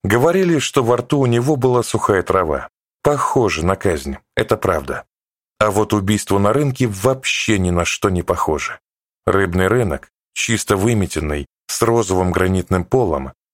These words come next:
это даже не сердце деревни, это её лицо. Здесь делают всё самое лучшее. Покупают еду на ужин, узнают новости, встречают друзей.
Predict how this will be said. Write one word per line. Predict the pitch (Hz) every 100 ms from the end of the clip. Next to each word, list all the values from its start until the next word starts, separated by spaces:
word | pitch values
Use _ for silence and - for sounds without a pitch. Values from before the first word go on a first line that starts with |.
| _
это | 147 156 143
даже | 110 143 117 117 123 120 _
не | 123 131
сердце | 123 - 127 95 92
деревни, | 90 104 87 69 67 - _ _
это | 147 135 120
её | 107 98
лицо. | 95 90 - 78 - _ _ _ _ _ -
Здесь | 98 104 127 185 151 95
делают | 120 156 143 131 131
всё | - - - 156
самое | - 123 110 107
лучшее. | 107 95 - - 67 - _ _ _ _
Покупают | - 107 143 131 170 139
еду | 101 110 117
на | 110
ужин, | 90 78 69 64 - _ _ _ -
узнают | 117 135 151 135
новости, | 98 90 80 - - 71 - _ _
встречают | - - 120 - 147 123
друзей. | 101 101 82 71